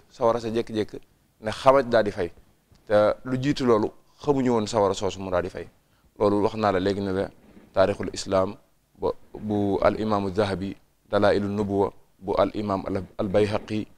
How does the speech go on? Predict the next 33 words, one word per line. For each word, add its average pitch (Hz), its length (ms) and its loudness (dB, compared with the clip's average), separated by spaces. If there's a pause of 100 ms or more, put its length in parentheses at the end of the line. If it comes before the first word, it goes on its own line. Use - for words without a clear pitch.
(360)
al - 320 -2
Bidaaya 104 400 2
wa 104 60 0
Nihaaya 107 460 0 (120)
bu 104 120 -12
imaam 104 340 -2
Ibnu 101 200 -6
Kasir, 113 400 -2 (340)
ñoo 127 120 -2
ñépp 117 640 0
nett 113 280 -2
lañ 95 200 -4
ko. - 80 -16 (400)
Sëriñ 147 300 4
bi 113 160 2
it, 131 80 -2 (760)
euh, 104 300 4 (140)
radiyallahu 107 480 2
taala 95 360 0
anhu, 95 200 -8 (460)
wax 104 160 -4
na 104 100 -4
ko 95 120 -10
ci 98 140 -14
téeram 101 340 -2
bii 110 220 -4
nga 117 100 2
xam 107 180 -6
ne 95 160 -8 (400)
téere 113 220 2
bu 104 100 -2
riis 123 320 0
la, 107 180 2